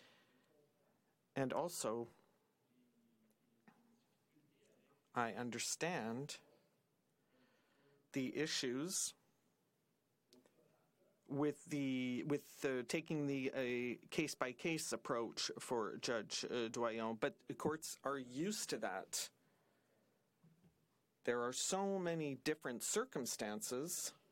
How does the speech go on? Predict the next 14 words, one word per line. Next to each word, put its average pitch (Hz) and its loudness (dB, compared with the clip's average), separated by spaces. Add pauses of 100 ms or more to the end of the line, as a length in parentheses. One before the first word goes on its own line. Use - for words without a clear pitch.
(1080)
uh, 139 8
that, 120 -2
uh, 120 2
the 131 0
courts 131 -2
must 123 -2
rule 165 2
on, 110 -2 (1800)
and 131 4
that 131 0
happens 127 -2
daily. 147 -2 (1080)
Yes, 165 0
but - -2